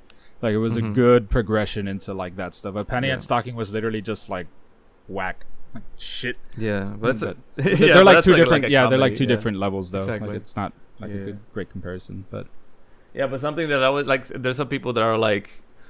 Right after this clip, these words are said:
Speaker 2: I guess, like, um, I, I can't think of a word, but it's like they just like when stuff gets ridiculous and powerful. Like, like, they love when, when stuff are, like, Bayonetta cutscenes. They, they equate that to,
Speaker 1: Oh,
Speaker 2: like,
Speaker 1: okay.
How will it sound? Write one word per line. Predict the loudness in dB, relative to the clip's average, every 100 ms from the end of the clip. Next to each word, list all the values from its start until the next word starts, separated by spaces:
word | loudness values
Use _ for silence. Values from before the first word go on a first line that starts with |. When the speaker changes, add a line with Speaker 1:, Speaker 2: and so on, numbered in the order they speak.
| -16
Speaker 2:
I | -10
guess, | -6 -6 -6
like, | -8 -6 -10
um, | -12 -12 -14 -16 -18 -20 -18 -16 -18 -20 -20 -20 -20 -20 -20 -20 -20 -20 -20 -18 -16 -8
I, | -2 0 0
I |
can't | 0 0
think | -2 -2
of | -2
a |
word, | 0 4 2 2
but | -2
it's | -2 -2
like | 0
they | 0
just | -2 -6 -2
like | 0 0 -2
when | -8
stuff | -10 -8 -8 -4
gets | -6 -4
ridiculous | -6 -4 -4 -2 -2 -2
and | -6
powerful. | -4 -4 -4 -4
Like, | -4 -6
like, | -10 -12 -20 0
they | 2
love | 6 4 4
when, | -2 -2
when | -2 0
stuff | 0 2 2 2
are, | 2
like, | 4 2 2 -6 -20 -20 -2
Bayonetta | 2 4 4 2 2
cutscenes. | -2 -4 -8 -10 -10
They, | 0 2
they | 4 2
equate | 2 0 0 0 0 -2
that | 2 4 2 -2
to, | 0
Speaker 1:
Oh, | 4
Speaker 2:
like, | 4 2
Speaker 1:
okay. | 0 -4